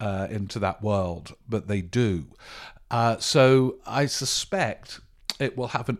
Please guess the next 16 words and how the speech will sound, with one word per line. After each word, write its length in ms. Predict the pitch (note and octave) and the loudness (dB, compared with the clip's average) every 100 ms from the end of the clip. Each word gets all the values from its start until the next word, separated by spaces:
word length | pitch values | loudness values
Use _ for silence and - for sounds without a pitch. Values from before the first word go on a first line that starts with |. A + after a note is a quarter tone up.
| - | 0
incremental 1040 | D#3 D3+ - C3+ B2+ A#2+ - G2+ E2 D2+ - _ - - - - | 2 0 0 0 2 -2 -4 -6 -8 -10 -18 _ -20 -20 -12 -2
impact 640 | B2+ A2 G#2+ F#2 - - - | -2 -2 -6 -6 -8 -14 -6
in 180 | A#2 A#2 | -2 0
what 240 | A#2+ - | 0 0
will 120 | A#2 | -2
be, 520 | G#2 A#2 A2 A2 G#2+ - - - - - | 0 2 2 0 -2 -8 -20 -20 -16 -2
I 60 | |
mean, 140 | C3 C3 | 2 4
the 100 | C3 | 4
default 720 | F3 F#3+ - D3+ A#2+ - - - _ - | 2 0 4 4 6 2 -8 -20 _ -4
position 520 | A#2+ A#2+ A2 - E2+ | -2 0 -2 -4 -6
of 160 | G#2+ | -6
many 260 | A#2 A#2+ A#2 | 0 2 2
voters 500 | G#2+ G#2 G2 F2+ D#2+ | 2 0 0 -4 -4
is 140 | F2+ | -6
disillusionment. 1000 | - A2+ - G2+ G2+ G2 - D#2 - - | -4 -4 -2 -2 -2 -4 -6 -12 -16 -20